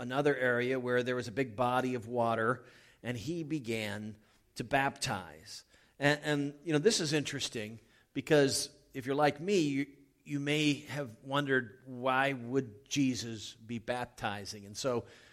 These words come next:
even as we look at the context here of where Jesus is, I want to take a quick side road and, uh, learn what we can know and, uh, understand about baptism from this passage. It's, the word's mentioned three different times.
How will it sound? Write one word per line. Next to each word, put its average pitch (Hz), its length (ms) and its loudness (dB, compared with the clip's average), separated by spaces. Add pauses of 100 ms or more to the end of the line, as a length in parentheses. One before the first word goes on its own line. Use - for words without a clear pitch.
(260)
even 226 260 8
as 156 120 4
we 175 100 8
look 180 180 6
at 165 80 2
the 139 80 -4
context 165 680 0
here 147 160 6
of 117 120 -2
where 151 180 6
Jesus 131 500 -2
is, 147 200 4
I 151 80 2
want 156 180 -2
to - 40 -10
take 156 140 0
a 117 60 2
quick - 220 -4
side 131 400 0
road 113 320 2 (680)
and, 123 360 0
uh, 113 260 4 (140)
learn 175 440 8
what 143 140 0
we 143 120 4
can 139 600 0
know 123 580 2 (480)
and, 123 280 -6
uh, 120 140 0
understand 135 540 0
about 117 300 0
baptism 127 540 0
from 120 280 -6
this 113 220 -8
passage. 143 580 -4
It's, - 260 -12 (160)
the 120 80 -8
word's 120 460 2
mentioned 135 420 -2
three 127 180 -6
different 120 360 -6
times. 107 640 -4